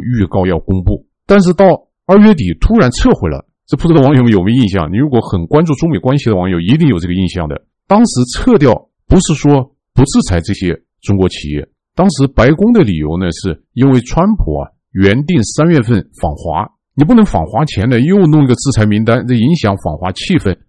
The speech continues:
缓一缓。所以当时国防部没有兑现他预告的要公布这个名单，那么舆论呢就出现了很大的争论，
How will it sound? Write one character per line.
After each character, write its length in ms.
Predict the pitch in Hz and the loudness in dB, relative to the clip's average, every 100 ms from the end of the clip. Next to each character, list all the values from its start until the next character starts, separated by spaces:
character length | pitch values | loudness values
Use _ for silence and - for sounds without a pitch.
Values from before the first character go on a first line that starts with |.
| _ | _
缓 300 | - 110 113 | -2 0 2
一 60 | |
缓。 260 | 185 90 67 _ _ | 2 0 -6 _ _
所 180 | - 180 | -2 4
以 240 | 180 165 - _ _ | 4 4 -2 _ _
当 160 | 185 214 | 0 2
时 120 | 160 | 0
国 140 | 131 131 | 0 2
防 160 | 143 | 2
部 360 | 147 147 95 - _ - | 2 0 -2 -8 _ 0
没 160 | 131 | 4
有 120 | 233 143 | 6 4
兑 200 | 180 143 | 2 2
现 240 | - 117 | 2 0
他 160 | 98 113 | 0 0
预 260 | 139 147 | 0 0
告 220 | - 113 85 | 2 0 0
的 240 | 80 - _ | -4 -8 _
要 140 | 120 | -2
公 200 | - 123 | 0 0
布 80 | 113 | 0
这 100 | 92 | 0
个 80 | 90 | -2
名 200 | 82 76 | -2 -4
单， 160 | 80 78 _ _ - | -6 -8 _ _ -2
那 120 | 180 | 2
么 140 | 175 - _ _ | 2 0 _ _
舆 240 | 123 147 226 | 2 4 6
论 160 | 269 | 4
呢 120 | 160 123 _ _ | 4 0 _ _
就 120 | - 170 | -4 -2
出 220 | - 214 | 0 0
现 180 | 202 180 | 2 2
了 260 | 143 - _ _ | 0 -2 _ _
很 220 | - 104 | -2 -2
大 160 | - 147 | 0 -2
的 60 | 120 | 0
争 220 | 175 196 | 2 4
论， 220 | 190 | 2